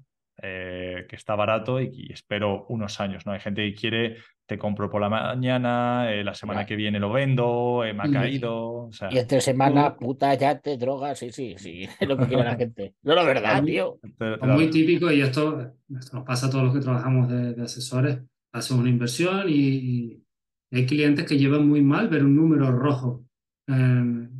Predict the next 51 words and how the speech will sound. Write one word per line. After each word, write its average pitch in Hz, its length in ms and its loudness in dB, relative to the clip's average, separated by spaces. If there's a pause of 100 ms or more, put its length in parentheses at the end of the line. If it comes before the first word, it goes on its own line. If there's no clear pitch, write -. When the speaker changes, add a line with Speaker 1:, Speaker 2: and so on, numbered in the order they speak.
(120)
Speaker 2:
Es 107 140 -10
lo 120 60 -2
Speaker 3:
en 120 40 4
los 123 100 4
Speaker 2:
mejor. 123 220 2
Speaker 3:
fondos 143 160 4
de 123 60 -4
inversión. 165 400 -4
Speaker 2:
Sí, 123 260 -6
sí, - 160 -6
Speaker 3:
Y 143 40 2
Speaker 2:
es 139 40 4
lo 135 60 6
Speaker 3:
ve - 80 6
que - 80 2
de 151 60 2
Speaker 2:
mejor. 147 160 2
Speaker 3:
repente 151 240 0
tienes, 147 280 0 (540)
tienes 139 280 2
un 127 420 2
menos - 240 -16
cinco, 190 460 2
un 143 140 2
menos 127 240 2
diez, 180 260 2
porque 127 420 0
los 117 200 -6
fondos 123 260 -2
han - 140 -20
bajado. 165 520 -2
Speaker 1:
Bajado. 101 360 -8 (520)
Speaker 3:
Claro, 151 480 -2
lo 127 80 -8
importante 123 460 -4
es 131 80 2
saber 143 560 0 (360)
que 135 100 0
uno 127 180 4
está, 131 840 0
eh, 123 60 0
invirtiendo 139 800 2
a 117 100 -12
medio 123 300 2
o - 20 4
largo 127 280 0
plazo, 135 380 -4
¿no? 127 140 -8 (140)
Claro 127 200 0
que 127 80 -4
si 120 400 -4